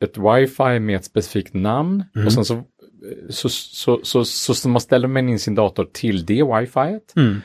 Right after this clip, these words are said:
Speaker 1: Och då blir man redirected till en webbsida som var, som faktiskt levererades från,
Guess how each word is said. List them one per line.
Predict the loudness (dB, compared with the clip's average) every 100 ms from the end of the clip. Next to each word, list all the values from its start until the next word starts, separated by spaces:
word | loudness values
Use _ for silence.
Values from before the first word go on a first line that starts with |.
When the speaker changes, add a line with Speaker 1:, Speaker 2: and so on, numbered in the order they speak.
| -14
Speaker 1:
Och | _ 0
då | 2
blir | 2 2
man | 2 2
redirected | 4 4 2 0 -4
till | 0
en | 0
webbsida | 0 0 -2 0
som | -2 -4 0
var, | 2 2 -2 _ _
som | -2
faktiskt | 0 0 0
levererades | 2 2 2 2 0 -6
från, | 0 0 2 -2 -6